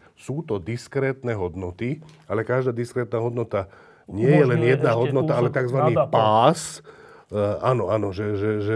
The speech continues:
Speaker 1: že sú, že tam je veľmi veľa možných stavov s blízkymi energiami, potom je medzera,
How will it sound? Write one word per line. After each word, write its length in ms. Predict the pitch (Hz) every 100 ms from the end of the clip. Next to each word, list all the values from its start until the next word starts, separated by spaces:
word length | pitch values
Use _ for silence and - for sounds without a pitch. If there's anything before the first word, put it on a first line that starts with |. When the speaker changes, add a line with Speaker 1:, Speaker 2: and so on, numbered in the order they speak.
| 107
Speaker 1:
že 140 | 104 113
sú, 160 | - 120 98
že 160 | 101 113
tam 180 | 104 113
je 220 | 113 95 - - - _ -
veľmi 460 | 92 135 165 170
veľa 240 | 139 139 120
možných 340 | 127 120 117
stavov 460 | - - 117 117 127 123
s 140 | 101
blízkymi 720 | 110 98 104 101 - 107 107 110
energiami, 800 | 113 117 107 123 120 123 170 - - - _
potom 340 | 147 151 131
je 280 | 123 92 78
medzera, 640 | 82 110 90 117 127 160